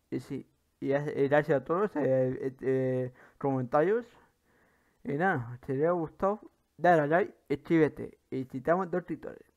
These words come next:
dos. Y bueno, hasta mañana, chicos. Mañana juego que tenemos. Hasta mañana.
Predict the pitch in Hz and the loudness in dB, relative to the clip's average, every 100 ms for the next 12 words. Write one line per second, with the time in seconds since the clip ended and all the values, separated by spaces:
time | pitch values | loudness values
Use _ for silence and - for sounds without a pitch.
0 | - - - _ _ _ _ _ _ _ | -16 -16 -18 _ _ _ _ _ _ _
1 | 147 165 143 120 127 127 139 139 165 147 | -4 -2 -2 -4 -8 -2 0 2 0 0
2 | 139 170 151 131 - - 123 135 156 160 | -2 -2 -2 -4 -8 -14 -6 0 0 2
3 | 160 151 135 135 131 127 - - - - | 4 4 2 -4 -6 -6 -8 -12 -20 -20
4 | - _ _ _ - 120 131 139 127 - | -20 _ _ _ -12 -4 -2 -2 -4 -8